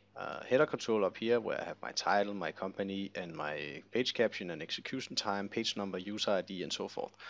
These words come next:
All the things that I just grab, uh, from this report when I create a, uh, an, a new report, uh, or if I design another report, I just need to modify, and I need these controls, I can just drag these into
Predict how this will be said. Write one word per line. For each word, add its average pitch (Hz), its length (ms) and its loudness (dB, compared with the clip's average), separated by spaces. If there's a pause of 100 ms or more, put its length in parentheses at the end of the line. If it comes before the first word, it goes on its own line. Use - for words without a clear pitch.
(260)
All 180 160 12
the 196 60 4
things 165 200 8
that 139 100 10
I 120 100 10
just 110 220 0
grab, 95 440 4
uh, 85 320 -4
from 95 240 -6
this - 180 0
report 151 380 4
when 101 100 -2
I 82 140 0
create 92 500 -4
a, 87 260 -6 (160)
uh, - 280 -4
an, - 200 -6
a - 80 -10
new 92 140 -8
report, 95 420 -4 (540)
uh, 80 220 -4
or 123 260 2
if - 140 -6
I 58 60 -2
design - 360 6
another 90 320 0 (180)
report, 92 320 -2
I 90 60 2
just - 240 -6
need - 80 -10
to 90 100 -6
modify, 107 380 4
and 87 100 -2
I 78 100 -4
need 101 200 -6
these 98 160 0
controls, - 480 -4
I - 80 -6
can 85 120 -14
just - 200 -6
drag - 260 -2
these - 200 -6
into 50 180 -8